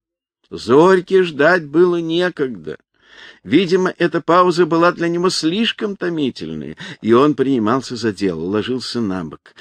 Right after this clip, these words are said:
а то и навзничь, и пытался ухватить своими острыми зубками папу за ногу. Признаться, я еще не видел ни одного взрослого пса,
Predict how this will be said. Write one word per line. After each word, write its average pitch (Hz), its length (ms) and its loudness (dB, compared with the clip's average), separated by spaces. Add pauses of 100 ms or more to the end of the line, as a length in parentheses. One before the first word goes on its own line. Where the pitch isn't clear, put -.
(200)
а 104 100 -2
то 127 100 2
и 127 100 4
навзничь, 113 720 0 (160)
и 139 160 2
пытался 151 680 2
ухватить 143 540 0
своими 139 400 2
острыми 156 540 2
зубками 147 720 0
папу 202 600 0
за 120 380 0
ногу. 78 460 -8 (640)
Признаться, 131 640 -2
я 143 240 0
еще 175 380 -4
не 180 180 -4
видел 185 380 -2
ни 180 140 -6
одного 180 440 0
взрослого 101 680 -4
пса, 233 380 -2